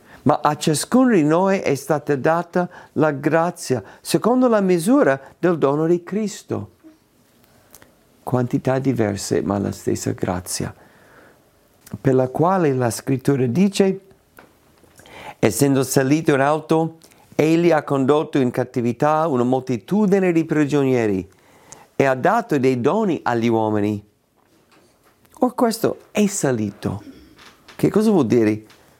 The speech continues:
Se non che prima era pure disceso nelle parti più basse della terra.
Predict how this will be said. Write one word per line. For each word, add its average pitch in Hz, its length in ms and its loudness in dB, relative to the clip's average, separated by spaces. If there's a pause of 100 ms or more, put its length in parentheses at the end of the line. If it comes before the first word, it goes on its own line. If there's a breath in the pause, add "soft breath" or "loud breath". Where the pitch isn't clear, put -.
(120 soft breath)
Se - 200 0
non 147 120 -2
che 131 160 0
prima 190 340 2 (160)
era 127 220 2
pure 123 320 0
disceso 123 640 0
nelle 110 300 0
parti 127 360 -4
più 120 140 -2
basse 127 380 -2
della 117 260 0
terra. 127 400 -2